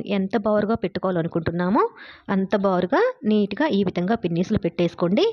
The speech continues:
ఆ తర్వాత ఈ విధంగా ఉంటుందండి. చూడండి, సన్నగా మనకి ప్లీట్స్ అనేవి చాలా అందంగా ఉంటాయి. ఐరన్ చేయకపోయినా సరే మనకి ఇక్కడ చాలా నీట్‌గా కనపడుతున్నాయి కదండి. ఎందుకంటే మనం ఇక్కడ అన్నీ కూడా ఒకే సైజులో చక్కగా వచ్చేలాగా ట్రై చేసాం కాబట్టి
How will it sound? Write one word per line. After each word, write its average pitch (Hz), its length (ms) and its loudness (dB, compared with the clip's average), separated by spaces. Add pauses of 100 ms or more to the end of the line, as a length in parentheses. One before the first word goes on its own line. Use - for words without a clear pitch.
(200)
ఆ 196 160 0
తర్వాత 165 460 -4
ఈ 202 120 2
విధంగా 190 320 0
ఉంటుందండి. 180 540 0
చూడండి, 196 420 2 (560)
సన్నగా 196 540 2 (520)
మనకి 180 380 0
ప్లీట్స్ 185 420 0
అనేవి 170 400 2
చాలా 185 400 0
అందంగా 208 400 2
ఉంటాయి. 190 440 0
ఐరన్ 247 320 -2
చేయకపోయినా 202 600 0
సరే 220 240 0 (140)
మనకి 208 260 0
ఇక్కడ 190 200 -4 (140)
చాలా 185 400 -4
నీట్‌గా 196 360 0
కనపడుతున్నాయి 190 640 -2
కదండి. 202 380 0
ఎందుకంటే 208 500 0 (260)
మనం 214 200 2
ఇక్కడ 196 220 0 (200)
అన్నీ 240 460 2
కూడా 202 260 2 (120)
ఒకే 240 280 0 (120)
సైజులో 226 440 0 (100)
చక్కగా 226 440 -4
వచ్చేలాగా 190 540 0
ట్రై 175 220 0
చేసాం 190 360 0
కాబట్టి 196 440 0